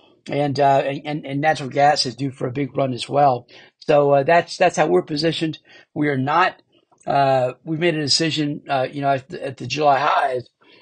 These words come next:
when we hit extreme overbought. We made the decision there not to get too cute with this market. You know, we don't wanna take some profits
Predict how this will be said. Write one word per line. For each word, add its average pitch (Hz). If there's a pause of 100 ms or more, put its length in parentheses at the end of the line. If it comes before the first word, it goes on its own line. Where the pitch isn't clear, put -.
(320)
when 147
we 139
hit 180
extreme 143
overbought. 131 (1160)
We 151
made 180
the 170
decision 143
there 143 (200)
not 147
to 143
get 131
too 131
cute 135
with 117
this 117
market. 110 (500)
You 135
know, 135
we 127
don't 143
wanna 147
take 143
some 127
profits 147